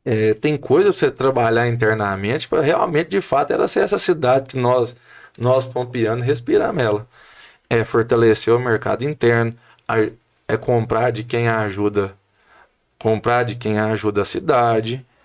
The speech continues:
é dar a voz pra quem é calado. É... Então, assim, tem muita coisa que a gente,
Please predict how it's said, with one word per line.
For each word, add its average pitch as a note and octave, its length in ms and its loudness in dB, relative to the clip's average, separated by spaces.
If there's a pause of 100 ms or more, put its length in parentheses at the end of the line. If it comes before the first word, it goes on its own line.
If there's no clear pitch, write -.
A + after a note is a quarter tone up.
(400)
é A2 100 2
dar A#2 240 2
a B2 40 4
voz A2+ 440 4
pra G#2+ 200 0
quem G#2 480 -2 (480)
é G2 240 0
calado. A#2 720 2 (460)
É... F#2+ 440 -4 (1160)
Então, C3 260 -2
assim, G#2 400 -6 (560)
tem D#3+ 100 2
muita E3 360 0
coisa F3+ 280 0
que F3+ 120 -4
a - 20 0
gente, D#3 220 -2